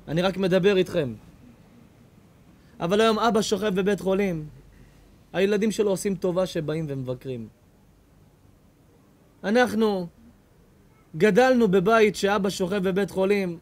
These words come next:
אז חיים בבית, תוך הבית חולים. נושמים, אוכלים, אה? שמים לך כיסא ליד האבא, לשבת לידו, עד שהוא לא יוצא מבית חולים. היום רבים, מי בא יבקר את אבא בבית חולים?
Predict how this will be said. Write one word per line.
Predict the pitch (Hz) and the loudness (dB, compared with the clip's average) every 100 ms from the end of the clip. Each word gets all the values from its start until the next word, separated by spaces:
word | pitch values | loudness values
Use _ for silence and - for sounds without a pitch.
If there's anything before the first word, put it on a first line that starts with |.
| - | -6
אז | 170 - | -4 -4
חיים | 117 190 226 208 | -4 0 2 0
בבית, | 165 185 196 | 0 -2 -2
תוך | 196 | -6
הבית | 160 139 | -4 -6
חולים. | - 117 107 110 _ - - - _ _ _ _ _ _ _ - 185 | -6 -10 -10 -16 _ -20 -20 -20 _ _ _ _ _ _ _ -8 0
נושמים, | 220 - 214 226 214 | 2 2 2 2 4
אוכלים, | 202 - 202 214 233 214 - - - - - - - | 2 0 2 2 0 -6 -16 -20 -20 -20 -20 -12 -2
אה? | 226 247 226 - - - - - - - - - - - - - - - - - - | 0 0 -4 -16 -20 -20 -20 -20 -20 -20 -20 -20 -20 -20 -20 -20 -20 -20 -20 -20 -10
שמים | - 208 247 233 | -2 2 4 2
לך | 226 208 | 0 -4
כיסא | 214 214 233 | -4 2 4
ליד | 214 196 202 180 | 4 2 0 0
האבא, | 190 180 175 | 0 0 0
לשבת | 175 202 190 165 160 | -2 -4 -6 -6 -6
לידו, | 156 170 170 - 185 | -4 -4 -8 -8 -4
עד | 196 | -2
שהוא | - 180 | 0 0
לא | 185 | 0
יוצא | 170 165 170 | 0 -2 -4
מבית | 160 143 139 | -4 -6 -6
חולים. | 139 123 117 107 _ _ _ _ _ _ _ _ _ - | -6 -6 -6 -12 _ _ _ _ _ _ _ _ _ 2
היום | 196 285 285 | 4 6 6
רבים, | 240 226 254 226 | 4 2 2 2
מי | 240 233 | 2 2
בא | 220 | 4
יבקר | 220 196 185 220 202 196 | 4 4 0 -2 0 0
את | 202 | -2
אבא | 202 180 | -2 -2
בבית | 165 160 180 | -2 -4 -6
חולים? | - 156 165 | -6 -8 -8